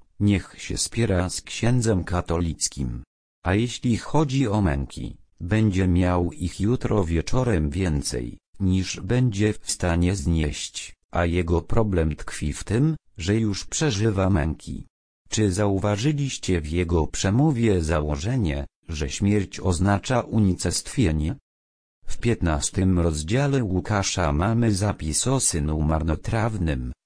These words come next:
zaczynając od jedenastego wersetu i czytając do trzydziestego drugiego włącznie. Kiedy chłopiec odszedł z domu ojca i poszedł do odległej krainy,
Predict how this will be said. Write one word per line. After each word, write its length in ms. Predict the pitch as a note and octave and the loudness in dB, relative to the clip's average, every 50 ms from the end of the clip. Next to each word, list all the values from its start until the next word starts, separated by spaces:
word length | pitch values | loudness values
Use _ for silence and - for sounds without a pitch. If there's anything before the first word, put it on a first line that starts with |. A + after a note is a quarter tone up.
| _ - | _ -6
zaczynając 920 | F#2+ D#2+ E2+ E2 - - G2 F#2 G2 G#2 G#2+ A2+ A2+ G#2 F#2+ F#2 - - | -2 0 0 0 0 0 2 2 2 2 2 2 0 0 0 0 -2 -2
od 180 | F#2 G2 F2 E2+ | -4 -4 -4 -2
jedenastego 920 | F2 F#2 G#2 G2+ F#2 F2 F2 F2 E2+ - - - C#3 C#3 C#3 C#3+ B2+ F#2+ | 0 0 0 2 2 2 2 2 0 -2 -2 -4 -2 0 2 2 2 2
wersetu 720 | D#2+ F2 E2+ D#2 - - - B2+ C#3 - - G#2 F2 E2+ - | 2 2 2 2 0 -2 -2 -2 -2 -2 0 -2 -2 0 -2
i 160 | - A2 F#2 | -2 -4 -4
czytając 720 | - - G2+ - - G2+ G2 E2 C#2+ D2 D#2 D2+ D2+ D#2+ | -2 -2 -4 -2 -2 -2 0 0 0 0 -2 -2 -2 -2
do 160 | F2 F#2+ F#2+ | 0 0 0
trzydziestego 840 | F#2+ - - - - D#2+ D#2+ D#2+ - - - C3+ C#3 C#3 C#3 C3 G#2 | 0 -2 -4 -4 -2 -4 -4 -4 -6 -4 -4 -2 2 2 2 2 2
drugiego 560 | F2 F#2+ G#2 F#2+ E2+ F2+ F2+ D#2+ D#2 D#2 D#2 | 0 0 0 0 2 0 0 2 0 -2 -4
włącznie. 800 | E2 E2+ D#2+ C2+ B1+ - A#1 - - - - C#2 A#1 A#1 G1+ - - _ _ _ _ _ _ _ | -2 -4 -4 -4 -4 -6 -6 -8 -8 -6 -4 -6 -6 -6 -8 -12 -16 _ _ _ _ _ _ _
Kiedy 380 | - - A2 G#2 F#2 F2 F2 E2+ | -4 0 0 0 2 2 0 0
chłopiec 680 | - - F#2+ A2+ B2 - - G2+ F#2+ F2 - - - A#2+ | 0 2 2 2 2 2 2 2 2 2 2 0 0 0
odszedł 680 | C3 B2+ - - - - F2 E2 D#2 E2+ E2 D#2+ D#2+ | 0 0 -2 -4 -2 -2 0 0 0 0 0 0 -2
z 160 | D#2 D2 D2+ | -2 -4 -2
domu 480 | D#2 A#2 C3 C3+ G#2+ E2 D#2 D2 C#2+ D2 | 0 0 2 2 2 2 0 0 0 0
ojca 440 | E2 F#2 F2 - - F2 D2+ D2 C#2+ - _ | 0 -2 -2 -2 -2 -2 0 -2 -4 -6 _
i 140 | F#2 F2+ E2+ | -2 -2 -2
poszedł 680 | - - C#3 C3+ - - C#3 A#2+ A2+ G#2+ G2+ F#2 F#2+ | 0 0 -2 -2 0 0 -2 0 2 0 0 0 0
do 260 | E2+ E2 E2+ F2 F2 | 0 0 0 2 2
odległej 640 | E2+ E2+ D#2+ E2 F#2 G#2+ G#2+ F#2+ F2 F2+ F#2 F#2 F#2+ | 2 0 0 0 -2 -2 -2 -2 0 0 0 0 0
krainy, 680 | F#2 - C3 D3 D3 B2+ G2+ E2 C#2+ C#2+ C2+ B1+ B1 | -2 -2 -2 0 2 2 2 2 2 0 -2 -6 -8